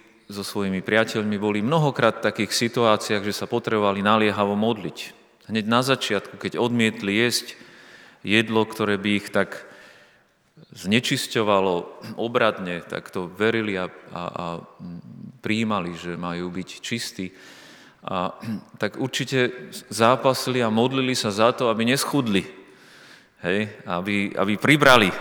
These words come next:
aby mohli potom obstáť, keď ich vážili. Keď neskôr Nabuchodonozor chcel vyvraždiť všetkých mudrcov, tak vieme, že aj Daniel a jeho priatelia sa naliehavo modlili,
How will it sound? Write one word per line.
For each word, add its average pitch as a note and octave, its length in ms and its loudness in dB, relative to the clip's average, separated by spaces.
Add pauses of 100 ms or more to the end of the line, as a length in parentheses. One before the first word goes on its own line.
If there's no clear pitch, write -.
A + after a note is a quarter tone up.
(680)
aby F#2+ 240 -2
mohli G#2+ 240 0
potom G#2 560 -2
obstáť, C#3 560 0
keď G#2 160 -4
ich F#2+ 140 -2
vážili. G2+ 500 6 (1900)
Keď A2 160 -2 (420)
neskôr A#2+ 480 2
Nabuchodonozor A#2+ 920 4
chcel A2 260 2
vyvraždiť B2 560 4
všetkých A2+ 480 0
mudrcov, B2 720 2 (1120)
tak G2+ 160 0
vieme, B2 340 6
že G#2+ 160 0
aj A2+ 220 6
Daniel A2+ 440 4
a G2+ 140 4
jeho G2+ 240 2
priatelia A2 640 2
sa G2 160 -2
naliehavo C3+ 560 4
modlili, C3+ 480 0